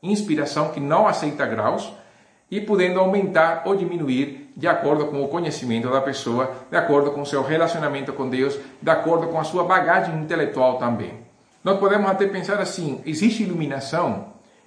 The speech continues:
em meios fora da pregação? Por exemplo, peças de teatro, músicas e tudo? Pode existir sim. A verdade é que sim, pode existir,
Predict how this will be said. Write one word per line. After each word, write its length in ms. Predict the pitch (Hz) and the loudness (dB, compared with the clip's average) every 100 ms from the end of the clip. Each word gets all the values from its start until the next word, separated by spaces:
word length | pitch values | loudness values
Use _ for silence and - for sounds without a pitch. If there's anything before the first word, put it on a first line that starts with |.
| _ | _
em 60 | 131 | -4
meios 500 | 139 160 208 135 - | -2 2 2 2 -2
fora 240 | - 185 | 0 2
da 100 | 147 | 2
pregação? 640 | 131 117 107 - 202 139 107 | 2 -2 -4 0 2 2 0
Por 80 | 170 | -2
exemplo, 360 | 143 175 135 | -2 -4 -4
peças 260 | - 160 131 | -4 -4 -6
de 80 | 120 | -2
teatro, 500 | 117 160 160 - 107 | 4 4 4 0 -6
músicas 600 | 123 185 - 120 - - | -2 -2 0 -4 -6 -12
e 60 | |
tudo? 480 | - 220 147 107 - - - - _ _ _ _ | -4 -2 0 -4 -8 -18 -20 -20 _ _ _ _
Pode 180 | - 202 | 2 2
existir 340 | 202 196 208 220 | 2 0 2 2
sim. 380 | - 117 - - - _ _ _ _ _ _ - - _ - | -2 -6 -8 -14 -20 _ _ _ _ _ _ -20 -20 _ -6
A 60 | 135 | -2
verdade 500 | 190 160 151 165 170 | 0 2 4 4 2
é 20 | |
que 100 | 175 | -4
sim, 440 | 180 - 143 101 - | -6 -4 -4 -4 0
pode 180 | 170 170 | 0 0
existir, 560 | 165 - 139 127 - | -6 -6 -4 -4 -8